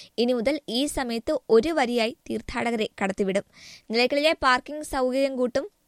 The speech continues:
പന്ത്രണ്ടായിരം വാഹനങ്ങൾ ഇപ്പോൾ പാർക്ക് ചെയ്യാം. ദർശന സമയം കൂട്ടണമെന്ന ഹൈക്കോടതി നിർദ്ദേശിച്ച പശ്ചാത്തലത്തിലാണ്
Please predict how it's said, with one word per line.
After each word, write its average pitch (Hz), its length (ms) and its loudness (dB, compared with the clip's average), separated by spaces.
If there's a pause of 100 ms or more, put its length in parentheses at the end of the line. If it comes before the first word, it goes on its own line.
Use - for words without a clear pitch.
(120)
പന്ത്രണ്ടായിരം 269 640 2
വാഹനങ്ങൾ 262 540 -4
ഇപ്പോൾ 233 260 -2
പാർക്ക് 202 320 -4
ചെയ്യാം. 190 260 -2 (420)
ദർശന 269 360 4
സമയം 381 360 -8
കൂട്ടണമെന്ന 311 540 -6
ഹൈക്കോടതി 285 640 -2
നിർദ്ദേശിച്ച 262 480 -4
പശ്ചാത്തലത്തിലാണ് 254 880 -6